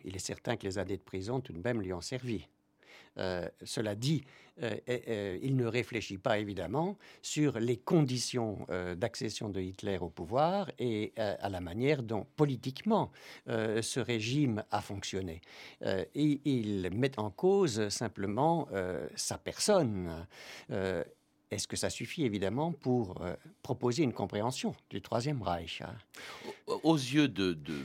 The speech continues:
Speaker 2: beaucoup de gens, c'était le gentil parmi les méchants, le
Speaker 1: Eh
Speaker 2: bon
Speaker 1: oui.
Speaker 2: nazi, entre guillemets, presque.
Speaker 1: Jusque dans ce film, justement, qui a été fait sur les derniers jours de Hitler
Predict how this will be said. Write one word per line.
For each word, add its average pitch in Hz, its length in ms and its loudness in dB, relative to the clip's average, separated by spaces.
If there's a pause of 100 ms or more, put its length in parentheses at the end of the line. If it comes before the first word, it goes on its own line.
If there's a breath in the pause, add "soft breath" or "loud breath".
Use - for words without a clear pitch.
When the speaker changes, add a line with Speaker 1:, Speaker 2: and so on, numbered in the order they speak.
(100)
Speaker 2:
beaucoup 87 300 -4
de 90 60 -6
gens, 131 300 2
c'était 139 580 0
le 82 180 -4
gentil 120 540 0
parmi 98 320 -2
les 87 100 0
méchants, 80 420 -4 (200)
le 87 100 0
Speaker 1:
Eh - 60 6
Speaker 2:
bon 208 80 8
Speaker 1:
oui. 226 80 6
Speaker 2:
nazi, 127 340 4
entre 87 220 -8
guillemets, 78 320 -6
presque. - 180 -6
Speaker 1:
Jusque 233 220 8
dans 190 160 8
ce 190 160 4
film, 196 420 6
justement, 160 720 4
qui 160 140 4
a 147 80 10
été 151 440 6
fait 165 200 4
sur 135 120 2
les 127 120 6
derniers 147 320 6
jours 135 200 4
de 110 80 0
Hitler 104 300 0